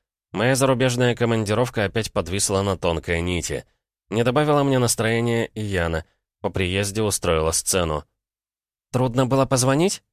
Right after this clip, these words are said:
Ладно, из С Ш А нет телефонной линии, а из Ленинграда?» Всего неделю с чем-то не видел жену, а она ещё прибавила в весе.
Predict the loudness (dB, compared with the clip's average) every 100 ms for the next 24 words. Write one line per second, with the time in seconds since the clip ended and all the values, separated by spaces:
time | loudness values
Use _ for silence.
0 | _ -2 -2 2 2 2 0 0 2 2
1 | 2 0 -2 -2 0 2 2 2 2 0
2 | 0 0 -2 _ -4 -2 0 2 2 2
3 | 2 2 0 -6 _ _ _ _ _ _
4 | -2 2 4 2 2 0 0 0 0 2
5 | 0 0 2 2 2 0 0 0 0 0
6 | 0 0 -2 -2 -4 -4 -2 -2 0 0
7 | -2 -2 0 -2 -4